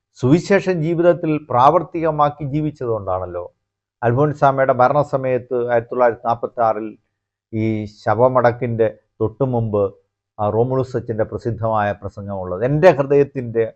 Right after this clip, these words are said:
അത്യഗാധമായ വിശ്വാസം ഞാൻ പറയുന്നു." ഇവിടെ ഇന്ന് ഈ മരിച്ചടക്കിൽ കുറച്ച് പേർ മാത്രമേ ഉള്ളൂ. പക്ഷേ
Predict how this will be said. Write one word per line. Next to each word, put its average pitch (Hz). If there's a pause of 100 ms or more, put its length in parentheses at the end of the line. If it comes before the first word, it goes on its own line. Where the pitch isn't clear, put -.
(300)
അത്യഗാധമായ 120
വിശ്വാസം 98
ഞാൻ 92
പറയുന്നു." 92 (840)
ഇവിടെ 113
ഇന്ന് 120 (300)
ഈ 110
മരിച്ചടക്കിൽ 117 (340)
കുറച്ച് 120
പേർ 113
മാത്രമേ 107
ഉള്ളൂ. 101
പക്ഷേ 151